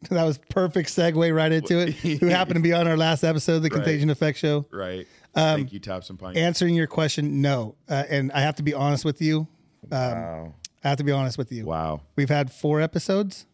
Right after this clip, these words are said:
Speaker 2: Right.
Speaker 1: I may have a total of thirty-seven minutes of listening time. I have not listened to a complete episode.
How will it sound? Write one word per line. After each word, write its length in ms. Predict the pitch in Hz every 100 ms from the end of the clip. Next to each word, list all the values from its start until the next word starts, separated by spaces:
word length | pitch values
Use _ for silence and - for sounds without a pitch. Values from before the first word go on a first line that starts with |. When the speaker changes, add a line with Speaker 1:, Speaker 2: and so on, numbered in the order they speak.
| _ _ -
Speaker 2:
Right. 320 | 80 80 85 _ _ _ _ _ _
Speaker 1:
I 120 | 147
may 580 | 139 143 151 160 165 170 - _ _ -
have 140 | 156
a 40 | 143
total 440 | - 160 147 147
of 220 | 139 127 -
thirty-seven 600 | - 143 143 - 147 139
minutes 380 | 135 139 131 - -
of 300 | 139 123 143 - _ _ -
listening 400 | 139 127 127 117
time. 380 | 120 110 110 123 _ _ _ _ _ - _
I 80 | 151
have 140 | 156 143
not 320 | 139 143 143
listened 360 | 147 139 139 -
to 120 | 131
a 60 |
complete 340 | 117 123 127 117
episode. 460 | 117 113 117 110